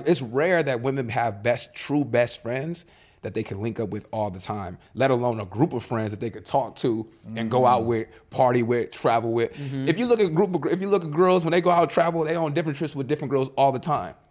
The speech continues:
Speaker 1: You look at dudes, it'd be like, "Yo, them, them dudes, every time they go somewhere, it's the same."
Speaker 2: That's 'cause girls be beefing on vacation. <laughs> They be beefing, dog.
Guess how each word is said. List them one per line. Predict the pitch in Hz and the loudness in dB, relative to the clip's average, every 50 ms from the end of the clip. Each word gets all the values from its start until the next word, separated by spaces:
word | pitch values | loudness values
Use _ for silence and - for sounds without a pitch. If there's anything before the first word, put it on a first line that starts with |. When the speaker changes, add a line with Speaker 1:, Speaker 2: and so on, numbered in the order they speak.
| _ _ _ _ | _ _ _ _
Speaker 1:
You | - 131 | -4 -2
look | 143 156 135 | 0 0 0
at | 131 123 | -2 0
dudes, | 123 156 175 170 160 135 | 2 4 4 4 4 2
it'd | 143 123 | 0 -2
be | 131 | -2
like, | 123 113 110 101 85 | -2 -2 -2 -2 -2
"Yo, | 107 135 120 | 0 0 0
them, | 113 135 - 127 | 0 -4 -6 -6
them | 135 139 | -10 -6
dudes, | 127 127 127 123 117 - - _ _ _ _ _ _ _ _ _ _ _ _ _ _ _ _ - | -4 -4 -4 -4 -6 -8 -12 _ _ _ _ _ _ _ _ _ _ _ _ _ _ _ _ -4
every | 113 135 | -2 0
time | 135 143 143 139 | 4 4 4 4
they | 135 | 4
go | 123 139 151 | 2 2 2
somewhere, | - - 131 123 120 | 2 2 0 0 0
it's | - | -2
the | 113 110 | -2 -4
same." | - 131 123 127 127 123 123 123 113 _ _ _ _ _ _ _ _ _ _ _ _ _ _ _ _ _ _ _ _ | -2 -2 -2 0 0 -2 -4 -4 -8 _ _ _ _ _ _ _ _ _ _ _ _ _ _ _ _ _ _ _ _
Speaker 2:
That's | - 151 - | -10 -8 -8
'cause | - - 131 113 110 | -6 -6 -6 -6 -6
girls | 110 120 131 131 127 113 | -4 -4 -2 -2 -2 -4
be | 113 110 | -6 -8
beefing | 101 95 127 131 127 - 120 | -6 -4 -4 -4 -4 -4 -8
on | 117 113 | -8 -8
vacation. | 101 117 117 117 - 139 120 127 - - 135 127 - | -8 -10 -12 -8 -8 -8 -8 -8 -8 -8 -10 -10 -10
<laughs> | - _ _ _ _ - _ _ _ _ _ _ _ _ _ - 440 311 220 - - - - - - - - - | -16 _ _ _ _ -20 _ _ _ _ _ _ _ _ _ -10 -4 -4 -4 -6 -6 -18 -20 -14 -14 -14 -14 -14
They | - 170 151 | -18 -16 -14
be | 139 127 127 117 | -12 -12 -12 -14
beefing, | 113 107 98 - 104 135 - - - - - - - - - 156 - _ - | -14 -16 -16 -14 -14 -12 -12 -14 -14 -16 -20 -20 -20 -18 -16 -18 -18 _ -14
dog. | - 175 - | -14 -14 -14